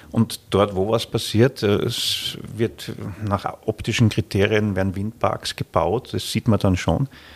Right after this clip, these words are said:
Nur wohin mit dem Strom? Ähm, wie, wie speichern zum Beispiel, ne? Weil, äh, erneuerbare Energien sind ja, sind ja nicht in der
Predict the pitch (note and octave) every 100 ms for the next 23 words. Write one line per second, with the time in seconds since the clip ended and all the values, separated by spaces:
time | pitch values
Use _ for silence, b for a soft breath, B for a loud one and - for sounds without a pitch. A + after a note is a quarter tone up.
0 | b A2 F#2 F2 A#2+ C#3 - F#2+ - E2
1 | D#2+ E2 D#2 - F2+ D#2+ G#2 - - -
2 | F2+ A2+ A2+ - G2+ F2+ - E2+ - -
3 | F#2+ - F2 - F2 - F2 F2 F#2+ -
4 | B B B B - F#2+ F2 - - -
5 | - - - - G2 F#2+ G2+ G2+ G2 G2+
6 | F#2+ G2+ G#2+ - G2 G2 F#2+ - G2+ G2
7 | F#2+ G#2 F#2+ -